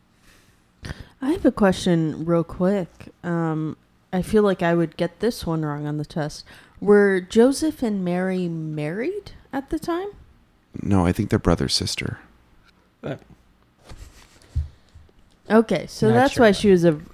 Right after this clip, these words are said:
Speaker 1: a virgin, because I was thinking, if those guys were married, what, what'd they do on their wedding night? They didn't have a fun,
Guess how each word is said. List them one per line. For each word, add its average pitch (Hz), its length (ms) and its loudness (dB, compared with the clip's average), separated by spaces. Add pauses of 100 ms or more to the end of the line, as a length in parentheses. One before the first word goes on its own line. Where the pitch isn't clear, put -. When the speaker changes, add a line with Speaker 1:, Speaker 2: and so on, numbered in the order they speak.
Speaker 1:
a 170 120 2
virgin, 160 640 0
because 190 320 -2
I 240 180 2
was 226 220 -2
thinking, 151 460 -4
if - 180 -8
those 302 240 2
guys 160 260 0
were 156 120 -2
married, 196 400 -2
what, 254 500 -2
what'd 285 260 -6
they 277 140 -4
do 277 160 -4
on 269 120 -2
their 262 120 -2
wedding 302 300 -2
night? 165 240 -2
They 180 80 -2
didn't 190 260 -2
have 185 180 -2
a 160 320 0
fun, 180 380 -4